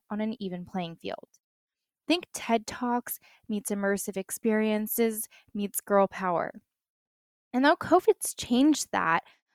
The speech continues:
we really looked at our process of trial and error and experimentation. And we've come to understand that confidence sows the seeds of success,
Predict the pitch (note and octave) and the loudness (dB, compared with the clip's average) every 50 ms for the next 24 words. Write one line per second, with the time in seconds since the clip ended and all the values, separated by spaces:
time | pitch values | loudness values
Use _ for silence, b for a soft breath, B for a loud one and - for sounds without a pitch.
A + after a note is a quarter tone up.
0 | b b A#3+ A#3+ A#3+ A#3+ C#4 D#4+ F4 G4 F#4 D#4+ B3+ G#3+ G3 G3+ - - - - | b b -2 0 2 4 6 6 8 8 6 6 6 8 8 6 6 4 -2 -12
1 | - - G3+ F#3 F3+ F3 F3+ F#3 - - - - - _ _ _ _ _ _ - | -10 -6 -4 -2 -2 0 0 -2 -2 -6 -10 -14 -14 _ _ _ _ _ _ 2
2 | G#3 G#3+ G#3+ - - - G#3 G3+ G3+ G3 - F#3+ E3+ E3+ - - - - F#3 F#3 | 4 4 2 2 0 2 4 4 4 4 2 2 0 0 -2 -4 -6 -6 -6 -6
3 | - - - - G#3 G3+ G3 G3 G3+ G3+ G3+ - G3+ F#3+ - - - F#3+ F#3 F#3 | -8 -8 -6 -2 0 2 4 4 4 4 2 2 -2 -6 -8 -6 -4 -4 -2 -2
4 | F#3 F#3 F#3 F#3 - - F#3 F3+ F3 - - - - - - G3 F#3+ F#3+ F#3+ F#3 | -2 0 -2 -2 -2 -4 -8 -8 -10 -10 -10 -10 -10 -6 -4 -4 -4 -2 -4 -4
5 | F3+ F3+ - - - F3+ F3+ - - - E3+ E3+ F3+ - b b b b b b | -6 -8 -10 -8 -6 -6 -6 -6 -6 -6 -6 -6 -6 -8 b b b b b b
6 | b b A#3 A#3 B3 B3 A#3+ - - - C#4+ D#4+ D#4+ - - C4 B3+ A#3 A3+ G#3 | b b 2 4 4 4 2 0 0 0 2 2 2 2 0 2 2 2 2 0
7 | - - G3+ F#3+ F#3 F#3 F#3 - - - - - A3+ B3 B3+ B3+ - C4+ C#4 C4+ | -2 -4 -6 -4 -4 -4 -4 -8 -10 -12 -6 0 2 2 2 2 2 2 2 2
8 | C4+ C4 - - - A3 G#3+ G#3 - - G3+ F#3+ - - G3+ G3+ G3 - - F#3 | 2 0 0 0 2 2 2 2 -2 -4 -10 -10 -8 -8 -6 -6 -6 -8 -10 -14
9 | - - G3+ - - - - F#3 F3+ G#3+ A#3 - - - | -12 -10 -10 -10 -8 -4 0 0 2 2 0 -2 -4 -6